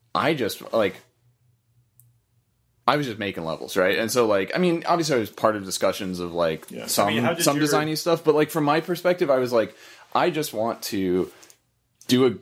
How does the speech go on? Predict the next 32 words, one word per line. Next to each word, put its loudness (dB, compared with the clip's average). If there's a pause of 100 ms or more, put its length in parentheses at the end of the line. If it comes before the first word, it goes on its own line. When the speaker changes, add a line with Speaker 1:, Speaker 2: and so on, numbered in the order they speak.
(180)
Speaker 1:
good 2
enough -2
job 0
that -2
I -2
feel -4
like -2
we're -4
doing -2
justice -2
to -2 (1300)
the 2
level 0
of -14
quality -2
that -4 (180)
I 2
would -6
expect -4
out -4
of -12
this -10
thing. -12
You 4
know 4
what 0
I -4
mean? -4
'Cause -4
it's -4
Speaker 2:
Mm-hmm. 2
Speaker 1:
like, 2